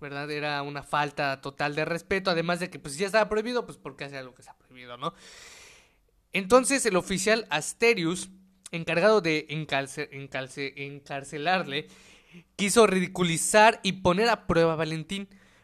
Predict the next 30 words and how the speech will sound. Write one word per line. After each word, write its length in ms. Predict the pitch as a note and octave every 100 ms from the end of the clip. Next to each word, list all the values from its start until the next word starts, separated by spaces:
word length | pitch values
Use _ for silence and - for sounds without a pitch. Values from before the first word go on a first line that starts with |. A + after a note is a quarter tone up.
| _
por 140 | E3 D#3+
lo 180 | E3
que 140 | F#3+ G3+
lo 160 | B3
retó 600 | C4 C#4 C#4 F3 E3+ F#3 -
a 240 | D3 D3
que 100 | D#3
devolviese 640 | D3 C#3 C#3 C#3+ D3+ D3+ E3
la 180 | F3+ F#3
vista 640 | F3 G#3 F#3+ - E3+ D#3
a 200 | C3+ C#3+
una 400 | C#3+ D3 D3+ C#3
hija 440 | B2 C#3+ C#3+ C3 _ _
de 300 | D3 D3 G#3
él, 200 | G#3 - _ _ _ _ _ _ _ - _
llamada 1300 | C#3+ D3+ D3+ F#3 G3 G3 G3 G3+ G3+ G3 G3 - _ _ _ _ _
Julia, 440 | - A3+ B3+ D#3+ - - _ _ - _ _ _ _ -
que 120 | F3+
nació 340 | F3+ F3 G3+
ciega. 400 | F#3+ A#3 B3 G#3 - - _ _
Entonces, 440 | D#3 F3 C4 B3 A#3+ - E3+
pues, 160 | E3+
Valentín 460 | D#3+ F#3 F3+ F#3 A#3
aceptó 640 | A3 F3 - A#3 D4 D#4+
y, 80 | D#4
pues, 160 | - E3
en 80 | E3+
nombre 260 | F#3+ G3
del 140 | D3+ C#3
Señor, 540 | D#3+ E3 G#3 C4 C#4+